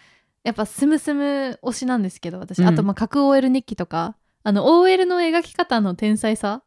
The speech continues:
Speaker 1: やばくないですか？
Speaker 2: やばい。
Speaker 1: な、な、なんなんだろうね。
Speaker 2: てか、オーエルが好きすぎない？バカリズムさんが。
Speaker 1: 好きだし、なんか、オーエル心に住んでんのかな？<laughs> だってさ、わかんない。知り得ない。オーエルじゃないと知り得ない
Speaker 2: うん。
Speaker 1: 情報をセリフにしてるもん。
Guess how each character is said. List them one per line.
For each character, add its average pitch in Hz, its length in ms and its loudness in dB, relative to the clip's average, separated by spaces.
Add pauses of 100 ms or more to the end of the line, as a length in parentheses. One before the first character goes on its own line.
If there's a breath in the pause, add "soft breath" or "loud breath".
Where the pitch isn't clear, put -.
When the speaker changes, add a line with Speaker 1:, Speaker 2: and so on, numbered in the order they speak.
Speaker 1:
や 208 80 -6
ば 202 100 -6
く 233 100 -4
な 220 100 0
い 185 60 -2
で 165 60 -6
す - 100 -20
か？ - 180 -8
Speaker 2:
や 208 100 4
ば 190 200 2 (120)
い。 202 200 2 (100)
Speaker 1:
な、 311 160 4
な、 - 0 -
な 190 60 -10
ん 233 40 -10
な - 0 -
ん - 0 -
だ 320 60 -2
ろ 440 60 0
う - 20 -2
ね。 - 60 -16 (400 loud breath)
Speaker 2:
て - 80 -2
か、 302 100 4
オ 240 40 4
ー 403 260 6
エ 453 80 6
ル 440 100 6
が 415 60 4
好 370 60 2
き - 180 0
す 359 120 2
ぎ 339 120 6
な 202 140 2
い？ 190 180 0 (180)
バ 180 100 2
カ 202 120 2
リ 202 100 4
ズ 180 100 4
ム 170 80 4
さ 165 140 0
ん 156 80 0
が。 151 140 0
Speaker 1:
好 - 20 -2
き - 20 0
だ 508 120 2
し、 226 680 -6
な 254 140 -4
ん - 20 -6
か、 202 160 -6
オ 269 40 -4
ー - 20 0
エ - 20 0 (240)
ル 480 160 2
心 403 300 0
に 311 100 -2
住 381 240 -2
ん 285 60 0
で 214 80 0
ん 185 80 -2
の 180 80 -6
か 170 120 -8
な？ 226 140 2
<laughs> 196 160 0
だ 233 140 0
っ - 20 0
て 254 180 2
さ、 226 200 -2
わ 226 120 0
か - 120 0 (160)
ん - 0 -
な - 80 -2
い。 - 40 -6
知 - 200 -4
り 494 40 0 (140)
得 403 80 -2
な 339 80 2
い。 - 20 6
オ 466 60 6
ー 508 60 4
エ 494 80 4
ル 508 80 -2
じ 508 40 -12
ゃ 508 60 -4
な 480 140 -6
い 339 80 -8
と - 80 -8
知 - 120 -8
り 294 160 0
得 359 80 -4
な 277 120 -4
い 214 100 -4
Speaker 2:
う 202 60 6
ん。 185 360 2 (120)
Speaker 1:
情 233 240 2
報 233 480 0
を 190 160 -10 (140)
セ - 120 -2
リ 226 100 2
フ 226 120 0
に 220 320 0
し - 140 -14
て 233 100 2
る 214 80 2
も 180 80 -2
ん。 156 100 -12